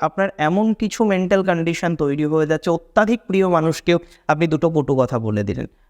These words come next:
আপনি বুঝতে পারছেন সে আপনার ভালো চায়, কিন্তু তারপরেও আপনি নিজেকে কন্ট্রোল করতে না পেরে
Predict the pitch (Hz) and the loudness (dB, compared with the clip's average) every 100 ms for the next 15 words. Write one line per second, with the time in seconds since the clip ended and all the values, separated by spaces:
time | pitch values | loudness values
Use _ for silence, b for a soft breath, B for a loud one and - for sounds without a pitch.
0 | _ - - 180 185 - 220 214 220 208 | _ -2 0 0 0 0 0 0 -2 -2
1 | - 196 190 202 170 156 175 185 190 196 | 0 -2 0 -2 0 -2 -2 0 -2 -2
2 | 196 214 - 185 196 - 190 220 240 190 | -2 -4 0 0 0 -2 -2 2 0 0
3 | 208 208 185 180 202 208 180 175 180 233 | -2 0 0 0 0 0 0 -2 -2 -2
4 | 214 208 208 190 175 175 175 | -2 -2 -2 0 -2 -2 -4